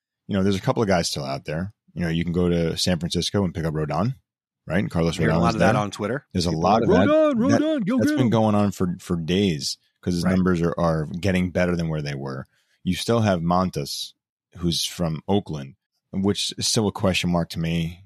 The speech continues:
Speaker 1: You, you know, he's coming off of the sh-, uh, shoulder situation. So is he the guy you wanna go with? I know he had a couple of good starts and he's coming back,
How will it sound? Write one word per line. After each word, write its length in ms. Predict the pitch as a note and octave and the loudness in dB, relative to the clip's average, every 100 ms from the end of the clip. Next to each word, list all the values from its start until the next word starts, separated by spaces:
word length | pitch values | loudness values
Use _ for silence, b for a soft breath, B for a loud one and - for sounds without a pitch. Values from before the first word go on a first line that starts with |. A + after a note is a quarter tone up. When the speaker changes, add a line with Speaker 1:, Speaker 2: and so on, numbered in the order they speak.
| _ _ | _ _
Speaker 1:
You, 260 | C#2+ D2 C2+ | -12 -10 -10
you 80 | D2+ | -10
know, 220 | D2 C#2+ | -10 -10
he's 160 | D#2 D#2 | -10 -8
coming 260 | - F#2 | -4 0
off 100 | F2 D#2 | 0 -2
of 160 | C#2 | -6
the 80 | D#2 | -10
sh-, 280 | - - - - | -8 -6 -8 -10
uh, 140 | D2 C#2+ | -8 -8
shoulder 400 | - F#2+ F#2+ F#2 | -2 0 0 0
situation. 680 | - F2+ G#2 G#2 C3 C#3 - _ _ _ _ | -2 -2 0 0 0 -6 -8 _ _ _ _
So 300 | - E2 D#2 - | -8 -6 -6 -6
is 160 | F#2+ - | -4 -2
he 80 | |
the 100 | F2+ | -2
guy 180 | E2+ F2 | 0 2
you 100 | F2 E2+ | 2 2
wanna 180 | E2 D#2+ | 0 -2
go 200 | D#2+ F2 | 0 2
with? 240 | G2 - | 0 -2
I 60 | - | -6
know 180 | D#2+ E2 | -6 -4
he 80 | D#2+ | -4
had 160 | D#2+ | -4
a 60 | D#2+ | -6
couple 320 | - E2+ E2 | -6 -6 -4
of 60 | D2 | -6
good 140 | D#2+ | -8
starts 360 | - F#2 F#2+ - | -6 -2 -2 -2
and 60 | - | -10
he's 40 | |
coming 220 | - D2+ D2 | -10 -8 -4
back, 220 | F2+ | -4